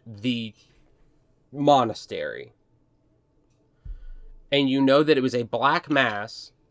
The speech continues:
that had weird fissures and growths and at one point even had that weird smile.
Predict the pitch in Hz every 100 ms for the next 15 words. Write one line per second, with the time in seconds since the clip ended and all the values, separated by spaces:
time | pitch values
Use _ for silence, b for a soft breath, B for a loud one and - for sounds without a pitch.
0 | 107 101 127 120 - _ _ _ - 123
1 | 127 117 104 95 113 113 151 147 147 131
2 | - - - 170 135 147 139 131 127 -
3 | - 127 117 107 101 - _ _ _ _
4 | _ _ 135 113 113 123 160 156 131 -
5 | - - - 143 131 120 - - _ _
6 | 127 123 120 127 151 143 151 - 135 139
7 | 127 127 135 147 135 127 107 101 120 127
8 | 135 113 - - 110 110 123 143 170 190